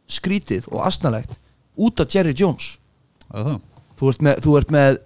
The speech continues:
Speaker 1: eiganda sem er með útvarpsþátt á hverjum einasta mánuði.
Speaker 2: Meistari.
Speaker 1: Þannig að, eða þriðjudegi, þannig að sama hvað gerist, hvort þú vinnur eða tapar, þá þarfst alltaf að svara fyrir eitthvað sem eigandinn sagði á miðvikudegi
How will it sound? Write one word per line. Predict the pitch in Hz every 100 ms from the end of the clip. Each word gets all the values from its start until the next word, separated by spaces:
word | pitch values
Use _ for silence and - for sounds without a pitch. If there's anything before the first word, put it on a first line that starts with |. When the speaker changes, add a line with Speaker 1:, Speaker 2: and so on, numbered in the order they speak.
| -
Speaker 1:
eiganda | 143 190 226 160 123 127
sem | 156
er | 143 131 143
með | 143 135
útvarpsþátt | 196 285 - 202 170 165
á |
hverjum | 170 175
einasta | 208 185 175
mánuði. | 202 294 - - - _ _
Speaker 2:
Meistari. | 95 - 117 - _ _ _ -
Speaker 1:
Þannig | 156 156
að, | 151
eða | 151 170
þriðjudegi, | 226 196 104 104
þannig | 135 139
að | 143 80 65
sama | 175 214 220
hvað | 196
gerist, | 214 226 151
hvort | 165
þú | 143 170
vinnur | 240
eða | 196
tapar, | 202 196 139 165 185 - _ -
þá | 170
þarfst | 147 143
alltaf | 156
að | 139
svara | 165 196 254
fyrir | 202 180
eitthvað | 156 135
sem | 147
eigandinn | 139 202 339 302 202
sagði | 180 240 339 202
á |
miðvikudegi | 196 320 262 135 -